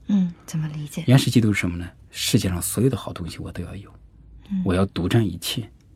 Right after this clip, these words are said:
Speaker 2: 但是有原始嫉妒的人，同时有另外一种恐惧，我就会深深地感知到，比方说你如果比我强，你各方方面面都比我强，我就恨不得你去死，我就嫉妒死你了。
Speaker 1: 嗯。
Speaker 2: 所以当他处在那种我比你强的这个位置的时候，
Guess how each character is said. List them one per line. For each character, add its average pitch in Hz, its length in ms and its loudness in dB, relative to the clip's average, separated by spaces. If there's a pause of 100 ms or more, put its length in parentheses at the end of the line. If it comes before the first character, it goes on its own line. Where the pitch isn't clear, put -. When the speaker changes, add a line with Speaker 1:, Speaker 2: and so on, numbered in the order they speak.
(400)
Speaker 2:
但 131 100 6
是 107 300 6
有 107 120 6
原 101 160 6
始 110 140 2
嫉 - 100 0
妒 101 140 4
的 92 60 2
人， 92 160 2
同 - 180 -2
时 90 80 -2
有 101 80 2
另 104 100 2
外 107 80 2
一 101 100 2
种 113 120 0
恐 - 300 -6
惧， - 200 -4 (540)
我 - 100 -2
就 110 140 6
会 104 380 2
深 - 260 4
深 120 80 4
地 107 80 2
感 90 160 -4
知 95 100 -6
到， 90 120 -2
比 95 160 0
方 107 120 4
说 110 160 2
你 101 220 6
如 101 140 4
果 113 80 6
比 110 100 4
我 82 140 -2
强， - 240 -10 (640)
你 107 100 10
各 131 160 8
方 151 280 8
方 170 80 10
面 147 60 8
面 113 80 4
都 113 100 4
比 104 120 4
我 82 100 -2
强， - 260 -8
我 90 40 -4
就 95 80 -8
恨 - 180 0
不 101 40 4
得 101 100 0
你 95 60 -2
去 110 120 -2
死， - 220 -4
我 95 60 -8
就 92 80 0
嫉 - 240 6
妒 127 100 -2
死 - 200 -8
你 104 140 -6
了。 - 120 -20 (120)
Speaker 1:
嗯。 185 80 8 (580)
Speaker 2:
所 127 140 10
以 120 220 12 (300)
当 139 140 6
他 151 120 6
处 - 180 0
在 101 140 4
那 101 100 6
种 98 100 4
我 98 140 4
比 104 180 8
你 90 300 4
强 - 260 -2
的 123 80 6
这 131 120 8
个 135 60 8
位 120 100 10
置 101 100 2
的 - 80 -2
时 - 160 -6
候， - 180 -12